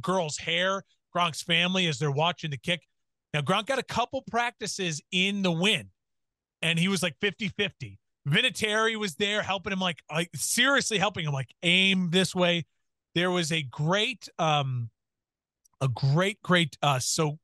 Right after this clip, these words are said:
all the practice work. So I'm, if I'm on set Wednesday and Friday and, and Thursday, uh, when Gronk was only there for a short time,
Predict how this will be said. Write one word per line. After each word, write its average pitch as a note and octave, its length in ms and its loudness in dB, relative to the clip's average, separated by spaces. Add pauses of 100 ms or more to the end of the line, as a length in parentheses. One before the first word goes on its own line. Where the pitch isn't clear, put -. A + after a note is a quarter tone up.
(140)
all A3+ 240 4
the B3+ 120 -4
practice F#3 600 -6
work. A#2+ 160 -10
So E3 120 0
I'm, E3 200 4
if D#3+ 100 0
I'm G#3+ 160 4
on F#3 120 4
set D#3+ 320 0 (200)
Wednesday D#3 580 2 (440)
and C#3 140 2
Friday E3 540 2
and, C3+ 220 -8
and C3+ 220 -2 (140)
Thursday, C#3+ 760 2 (460)
uh, C3 300 2 (120)
when C#3+ 240 2
Gronk F#3 300 2
was E3 100 -2
only E3+ 140 0
there D3+ 140 0
for C#3+ 180 -4
a C3 40 0
short E3 440 0
time, C3+ 460 0